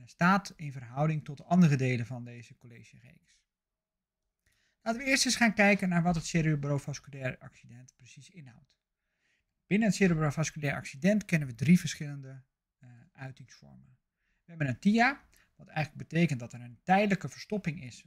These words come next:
van een van de bloedvaten, bloedvaten van de hersenen. Maar deze klachten, eh, die zijn dan, eh, komen spontaan op en zullen binnen vierentwintig uur,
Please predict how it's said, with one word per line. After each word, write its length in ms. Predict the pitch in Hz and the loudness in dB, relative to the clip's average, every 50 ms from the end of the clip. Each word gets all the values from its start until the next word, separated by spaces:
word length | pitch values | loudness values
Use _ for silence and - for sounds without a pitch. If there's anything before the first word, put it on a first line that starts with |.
| _ | _
van 240 | - _ - 156 160 | -20 _ -20 -20 -20
een 160 | - 160 160 | -20 -20 -18
van 160 | 143 147 143 135 | -18 -18 -20 -20
de 80 | 127 | -16
bloedvaten, 680 | 117 135 196 196 - - 151 127 117 120 - - - - - _ _ _ _ _ _ 123 123 135 139 143 131 | -4 -2 -2 -2 -2 -4 -6 -6 -6 -8 -12 -16 -20 -20 -20 _ _ _ _ _ _ -20 -20 -20 -20 -14 0
bloedvaten 560 | 127 180 185 - - 160 143 135 123 - 117 | 0 2 2 2 -2 -4 -4 -4 -6 -12 -16
van 140 | - - 120 | -18 -20 -20
de 60 | 117 | -18
hersenen. 400 | 117 160 196 - - 214 226 277 _ _ _ _ _ _ _ _ _ _ _ _ _ _ | -18 -18 -20 -20 -20 -20 -20 -20 _ _ _ _ _ _ _ _ _ _ _ _ _ _
Maar 360 | _ 131 127 131 143 156 156 | _ -20 -20 -20 -20 -14 -4
deze 420 | 131 135 151 151 - 156 135 - - | -2 0 0 0 -2 -4 -8 -10 -12
klachten, 600 | - - 156 156 - - - 196 214 226 233 226 _ _ _ _ _ _ _ | -8 -6 -6 -6 -4 -2 -2 0 0 -2 -4 -6 _ _ _ _ _ _ _
eh, 120 | _ 139 135 135 131 131 135 | _ -20 -20 -20 -20 -20 -20
die 160 | 139 123 131 | -20 -20 -20
zijn 260 | 127 - 147 135 131 127 | -20 -20 -20 -20 -20 -20
dan, 300 | 127 123 127 127 _ _ _ _ | -20 -20 -20 -20 _ _ _ _
eh, 100 | _ 135 127 123 120 117 117 110 123 _ _ _ | _ -20 -20 -20 -20 -20 -20 -20 _ _ _ _
komen 220 | _ - 151 139 123 | _ -2 -2 -2 -2
spontaan 500 | - - 135 131 123 - 170 170 160 165 | -6 -10 -14 -6 0 4 6 6 6 6
op 320 | 202 240 - - - - _ _ _ _ _ | 6 4 2 -2 -10 -18 _ _ _ _ _
en 160 | - 127 113 | -20 -10 -6
zullen 320 | 127 143 135 123 113 110 | -4 -2 -2 -4 -6 2
binnen 300 | 113 151 170 190 202 180 | 4 6 8 8 8 6
vierentwintig 640 | - - 165 160 156 156 147 131 131 123 123 120 - | 6 6 6 6 6 4 2 0 -2 -4 -4 -6 -4
uur, 340 | 143 143 156 170 170 - | 2 4 6 6 4 4